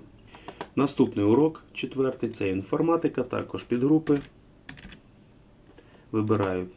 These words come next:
підгрупа Парфенюк і друга підгрупа веде вчитель Філонова.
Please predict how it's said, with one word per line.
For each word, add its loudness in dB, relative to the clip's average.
підгрупа -2
Парфенюк -2
і 2
друга -2
підгрупа -2
веде 0
вчитель -6
Філонова. -6